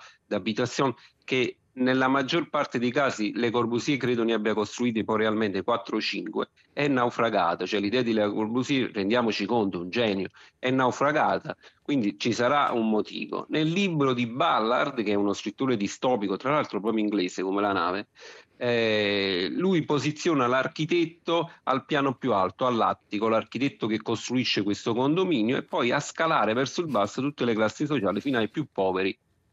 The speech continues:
al piano terra. Questo esperimento immaginato da Ballard in questo libro fallisce miseramente, con delle guerre, praticamente con, con delle guerre che accadono tra i vari condomini,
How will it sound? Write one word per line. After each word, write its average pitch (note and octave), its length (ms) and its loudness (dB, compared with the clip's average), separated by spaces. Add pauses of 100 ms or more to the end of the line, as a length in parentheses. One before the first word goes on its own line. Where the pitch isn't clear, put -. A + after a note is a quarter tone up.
(100)
al A#2 200 0
piano G#2 300 0
terra. E2+ 400 -4
Questo D3+ 520 -2
esperimento C3+ 840 0
immaginato A2 920 0 (300)
da G#2+ 300 2
Ballard G#2 560 2
in G#2 120 -2
questo A2+ 340 -2
libro D#3+ 760 0
fallisce C#3 640 0
miseramente, G#2 720 0
con A2 160 0
delle A#2+ 260 0
guerre, F#2+ 600 -2 (340)
praticamente B2+ 760 0
con, A#2+ 300 -2 (300)
con B2 160 -2
delle B2+ 300 2
guerre B2+ 380 2
che A2 100 0
accadono G#2+ 640 0
tra G#2+ 200 0
i G#2+ 60 2
vari A2+ 240 2
condomini, A#2 800 2